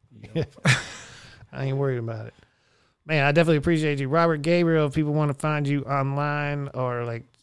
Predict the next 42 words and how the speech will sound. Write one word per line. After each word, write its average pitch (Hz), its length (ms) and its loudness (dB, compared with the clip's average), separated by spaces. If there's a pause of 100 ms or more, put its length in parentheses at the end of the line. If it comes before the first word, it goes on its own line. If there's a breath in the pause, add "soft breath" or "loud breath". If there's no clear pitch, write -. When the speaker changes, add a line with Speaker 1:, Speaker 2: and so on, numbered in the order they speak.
(160)
Speaker 2:
check 139 260 -4
out 135 120 0
what 131 100 -4
you've 131 100 0
been 127 120 -2
posting 135 280 0
on 123 100 -2
Instagram, 117 540 -6
like, 113 260 -6
those 123 220 -8
sort 123 200 -6
of 113 80 -12
things, 123 260 -2
like, 117 160 -6
the, 123 120 -8 (140)
talking 120 240 -8
about 117 240 -4
the 120 80 -6
old 120 220 -6
records 120 320 -6
and 120 80 -12
stuff, 123 380 -8
where 127 180 -10
can 127 140 -8
they 120 100 -8
find 117 340 -8
you? 123 220 -8 (300)
Speaker 1:
Uh, 131 320 -4
it's 139 240 -2
Speaker 2:
If - 40 -2
you 147 100 2
want 151 180 0
them 113 120 -8
to. - 220 -14 (160)
Speaker 1:
Yeah, 156 260 -2
on 180 180 -2
Instagram, 143 760 2
<laughs> - 20 -10
it's 123 260 -4
at 131 300 -4
Robri 127 560 0
Ellie 143 400 2